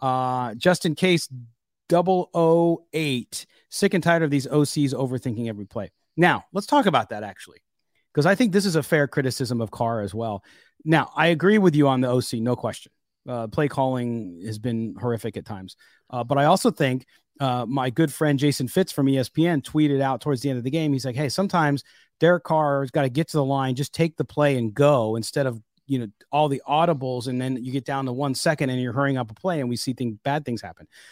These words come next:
So I think there's a little bit of that. Now, that could be on the O C. There's,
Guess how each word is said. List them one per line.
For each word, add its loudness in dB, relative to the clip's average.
So 2
I 2
think 2
there's 4
a 2
little 2
bit 2
of 2
that. 0
Now, 0
that 0
could 2
be 2
on 4
the 4
O 2
C. 0
There's, 2